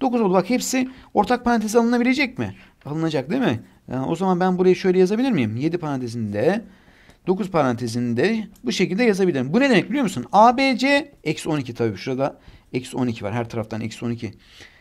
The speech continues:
e, her tarafa ek on iki çıkartmış oldum, tamam mı? Şurası A B C. Şimdi dolayısıyla burası sekizin, yedinin ve dokuzun katı olacakmış. Peki ne?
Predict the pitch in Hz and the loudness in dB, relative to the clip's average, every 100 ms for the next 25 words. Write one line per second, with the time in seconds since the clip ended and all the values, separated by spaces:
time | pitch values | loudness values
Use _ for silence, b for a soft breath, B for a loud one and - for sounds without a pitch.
0 | b - 110 135 127 127 120 135 - - | b -8 -6 -4 -2 -2 2 0 0 -10
1 | _ _ - 151 156 156 - - - 104 | _ _ -6 -2 0 0 0 -6 -2 -2
2 | 110 110 110 175 165 220 180 98 92 117 | -2 -4 -4 -4 -2 -2 0 -4 -4 -6
3 | 113 110 110 107 98 143 226 B B B | -4 -2 -2 -4 -4 -4 -4 B B B
4 | B B 247 233 240 247 B B B B | B B 2 6 6 4 B B B B
5 | B B 196 262 262 262 202 180 214 262 | B B 6 6 6 4 4 4 4 4
6 | 262 180 - 240 233 165 139 147 196 247 | 2 -2 0 -2 -2 -2 -2 0 0 0
7 | 269 160 135 185 190 226 175 - 143 110 | 0 2 2 2 0 -4 -4 -2 -2 -2
8 | 104 113 - - 185 180 208 208 | -4 -6 -8 -6 -2 -2 0 -2